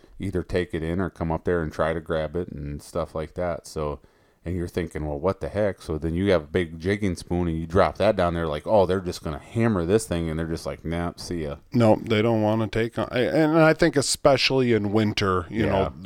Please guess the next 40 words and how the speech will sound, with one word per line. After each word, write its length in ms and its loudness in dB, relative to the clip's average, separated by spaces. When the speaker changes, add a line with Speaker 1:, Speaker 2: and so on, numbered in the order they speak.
Speaker 2:
when 160 -2
they're 100 -2
kinda 260 -2
lethargic 760 0
and 120 0
whatnot, 540 0
uh, 160 0
you 60 -4
know, 100 2
they, 160 4
they 160 6
don't 140 6
wanna 180 2
take 320 0
on 540 0
something 440 -2
big. 220 0
But, 240 10
uh, 380 2
I 80 0
mean, 180 4
obviously 460 2
there 200 2
are 140 4
times 400 -4
when, 200 -6
I 80 -2
Speaker 1:
Uh, 80 0
Speaker 2:
mean, 120 -2
Speaker 1:
right. 220 4
Speaker 2:
yeah, 300 0
I 40 0
Speaker 1:
Big 100 -6
Speaker 2:
think 220 -2
they 80 -2
Speaker 1:
chub 220 2
down 240 -2
there 280 -4
and 320 -10
Speaker 2:
Yep. 200 -2